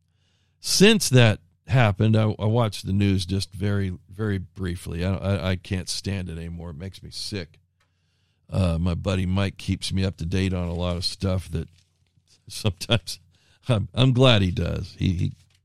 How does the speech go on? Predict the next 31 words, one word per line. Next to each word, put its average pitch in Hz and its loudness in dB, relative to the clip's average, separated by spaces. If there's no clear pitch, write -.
he's 98 -4
one 92 -2
of 90 -4
those 87 -6
that 90 -12
has 101 -2
his 92 -4
ear 101 4
to 87 -2
the 87 -4
floor 92 -4
of 90 -6
a 92 -6
lot 92 -4
of 87 -8
things. 98 0
A, 123 0
a 110 2
representative-elect 117 2
Republican 107 2
by 98 -2
the 92 0
name 98 2
of 82 -6
George 107 0
Santos 92 2
up 87 -4
in, 82 -12
in 92 -2
New 98 6
York, 98 4